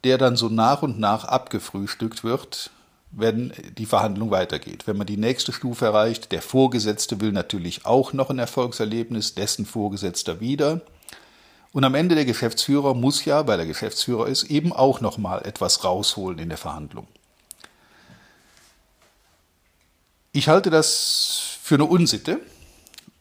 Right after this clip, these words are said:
und Opfer werden dieser Dinge nur die Verkäufer, die relativ wenig zu bieten haben, die auch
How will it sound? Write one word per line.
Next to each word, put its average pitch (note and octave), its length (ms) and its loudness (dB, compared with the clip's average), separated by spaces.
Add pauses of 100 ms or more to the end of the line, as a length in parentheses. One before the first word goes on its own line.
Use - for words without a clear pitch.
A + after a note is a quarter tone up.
und C#3 680 0 (560)
Opfer D#3 440 2
werden D#3 580 -2 (720)
dieser C3 540 0
Dinge C#3+ 500 0 (300)
nur C3+ 260 0
die D#3 160 -4
Verkäufer, C#3+ 760 -2 (880)
die B2+ 480 2 (100)
relativ C#3+ 720 0
wenig A#2 320 0
zu G#2+ 140 -6
bieten C3 340 -2
haben, E3 400 -2
die C3 220 -4
auch - 500 -2